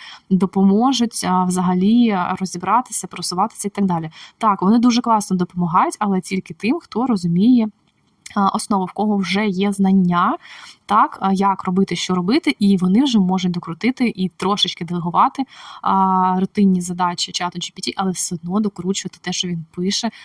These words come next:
все одно пророблювати це потрібно. А, ніяк поки що від цього, м, не відійти. І, і всі майстер-класи по шії, усі ці всі практикуми, вони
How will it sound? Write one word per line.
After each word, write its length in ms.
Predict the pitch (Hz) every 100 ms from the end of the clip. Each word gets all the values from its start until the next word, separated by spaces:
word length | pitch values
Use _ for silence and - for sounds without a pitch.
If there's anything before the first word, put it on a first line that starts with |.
| - _
все 220 | - 190
одно 300 | 190 190 202
пророблювати 800 | 208 190 180 190 202 180 - 170
це 360 | - 185 196 190 _
потрібно. 640 | 170 - 180 226 240 254 _ _ - _ -
А, 460 | 190 190 185 185
ніяк 480 | 185 180 190 226 - _
поки 260 | 180 202 196
що 200 | - 175
від 120 | 165
цього, 520 | - 190 190 185 - _ _ 180
м, 420 | 175 175 185 196 _ _ _ _
не 220 | 196 208
відійти. 480 | 226 208 196 185 -
І, 360 | 160 - 165 190 -
і 80 | 208
всі 320 | - - 233
майстер-класи 840 | 202 185 - - 196 185 175 - 160
по 200 | - 170
шії, 500 | 165 - 170 180 302 - - - -
усі 320 | 190 - 202
ці 200 | - 180
всі 180 | - 165
практикуми, 600 | - 220 311 - - 214
вони 280 | 180 190